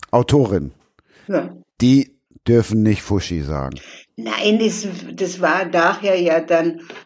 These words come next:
Speaker 2: äh, äh, das war ja mein Kindernickname in der,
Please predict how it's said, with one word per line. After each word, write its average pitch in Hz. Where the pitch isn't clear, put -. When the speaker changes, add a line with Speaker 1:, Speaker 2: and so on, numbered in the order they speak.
Speaker 2:
äh, 135
äh, -
das -
war 151
ja 151
mein 151
Kindernickname 160
in 151
der, 127